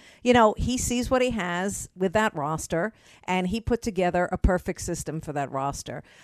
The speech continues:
Uh, game five, uh, was a snoozer until the second overtime. I thought I was seeing a game in October, with all due respect to both sides. It was, ju-,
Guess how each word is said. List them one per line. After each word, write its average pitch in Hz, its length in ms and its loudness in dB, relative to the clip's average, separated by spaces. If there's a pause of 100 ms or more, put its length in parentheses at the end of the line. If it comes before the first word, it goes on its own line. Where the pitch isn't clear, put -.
(140)
Uh, 180 180 4
game 202 360 0
five, 170 680 4 (160)
uh, 180 60 0
was 165 240 2
a 170 80 0
snoozer 180 580 0
until 165 220 -4
the 160 100 0
second 180 360 -2
overtime. 156 600 -2
I 196 140 0
thought 214 240 4
I 208 40 6
was 196 180 0
seeing 202 240 -2
a 180 60 -2
game 175 300 -4
in 165 80 -2
October, 156 480 -2
with 160 120 -4
all 165 140 0
due 165 140 -2
respect 156 460 -2
to 170 80 -8
both 170 240 0
sides. 143 480 -4 (260)
It 233 160 4
was, 180 180 0
ju-, - 140 -8